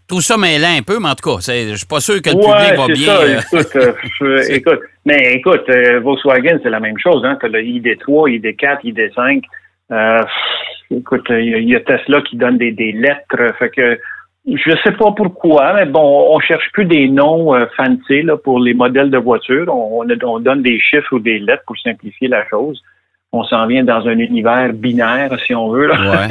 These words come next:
Speaker 1: Ouais, ouais, ouais, c'est ça.
Speaker 2: <laughs> En tout cas.
Speaker 1: Ouais.
Speaker 2: Fait que, il va avoir la cinq, qui va être un, un genre de, euh, mid-size, un, un, un, un, un multisegment,
Speaker 1: Ouais.
Speaker 2: euh, qui est basé sur le quarante-cinq. La, la Ioniq six, qui, elle, va être, euh, basée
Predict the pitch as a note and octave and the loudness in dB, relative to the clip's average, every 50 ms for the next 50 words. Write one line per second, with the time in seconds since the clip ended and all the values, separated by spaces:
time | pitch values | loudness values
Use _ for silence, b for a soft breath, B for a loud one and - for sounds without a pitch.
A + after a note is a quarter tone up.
0 | - F#2+ G2 G#2 G#2+ G#2 A2+ A2 G#2+ G#2+ - - A#2+ G2+ - - G#2+ - - - | -4 -4 -2 0 0 2 2 2 0 0 -2 -2 -4 -4 -4 -4 -4 -4 -4 -6
1 | - - - E3+ E3 - - - - - - - - A#2+ A2+ G#2 E2+ - _ _ | -8 -2 0 2 2 2 0 -4 -6 -6 -6 -4 -4 -2 0 -2 -2 -4 _ _
2 | B B B B B B B B _ - D#3 D3+ E3 E3+ E3+ - F3+ D#3+ F3 F#3 | B B B B B B B B _ -2 0 2 2 2 2 2 2 2 4 4
3 | F#3 G3 A3 B3 A3+ F3+ C#3 - - D3+ D3+ G3 A3 - - D3+ C3 C#3+ E3 E3+ | 4 4 2 2 2 0 0 -2 -2 -2 0 0 -2 -4 -2 0 0 0 2 2
4 | - C#3+ C3 A#2+ A#2 C3+ C3+ C3 B2 D3+ D#3 E3+ F3+ D#3+ C#3+ C3 B2 A#2 A#2 A2+ | 0 0 0 0 0 0 0 0 0 0 0 0 0 0 0 0 2 2 2 0
5 | A2 A2 G#2+ G#2 G2+ A#2 A2+ A2 A2+ B2+ C#3+ D3 - - - C3+ A#2+ B2 C#3+ D#3 | 0 0 0 0 0 -2 -2 -2 -2 0 0 0 -2 -2 -2 -2 0 0 0 -2
6 | C#3 B2 A2 G#2 A#2 A#2 A#2 A2+ A#2+ A#2+ A#2 A2+ A2+ A2+ A2+ A2+ A2+ A2 G#2+ - | -2 -4 -4 -4 -2 -4 -4 -2 -2 -4 -4 -6 -8 -12 -14 -14 -14 -14 -14 -10
7 | A2 A2 G#2+ G#2+ G#2+ G#2+ G#2 G#2 G2+ G2+ - _ - - G2+ G2+ G2+ G2 G2+ G2 | -10 -8 -8 -8 -8 -10 -10 -12 -14 -18 -18 _ -12 -8 -8 -6 -6 -6 -8 -8
8 | G2+ G#2 B2 D3 D3 - - F3+ - - C#3 - - A2+ A2+ A2+ - _ _ _ | -4 0 0 0 0 0 -4 -4 -2 -2 -4 -4 -4 -4 -6 -6 -6 _ _ _
9 | _ _ _ _ G2+ G2 F#2 - A2+ A2 G#2 G#2 G#2 G2+ - B2 G#2+ G#2 A2 A2 | _ _ _ _ -8 -6 -4 -4 -4 -4 -4 -4 -6 -4 -4 -4 -2 0 0 0
10 | A2 A2 C3 C3 - - A#2+ A2+ G#2+ - A2+ G#2+ G#2 G2+ G2+ - - C3+ C#3 D3+ | 0 -2 -4 -4 -2 -2 -2 -2 -2 -2 -2 -2 -2 -2 -4 -2 -2 -2 -2 -2
11 | C#3+ - B2 A#2+ A#2+ B2 B2 B2 C3+ C#3+ D3 D#3 D#3 C#3+ - - - - - F#3 | 0 0 0 2 2 2 2 2 2 2 0 0 0 -2 -4 -8 -8 -2 0 0
12 | F3 F3+ - - - - _ - C3 B2+ C#3 D3 D3 C3+ A#2 G#2+ B2 A#2+ A#2 - | 0 0 -4 -12 -20 -10 _ 0 0 2 2 2 0 -2 -2 0 0 -2 -2 -2
13 | A#2 C3+ C3+ C#3 C3 C3 _ - B2 A#2+ A#2 A#2 A2+ A2+ A2 G#2 G#2+ B2 A#2+ A#2 | -2 0 0 0 -2 -4 _ -6 -4 -2 0 0 0 0 0 0 0 0 0 0
14 | A#2 A2 C3 C#3+ C#3 | 0 -2 -2 -4 -4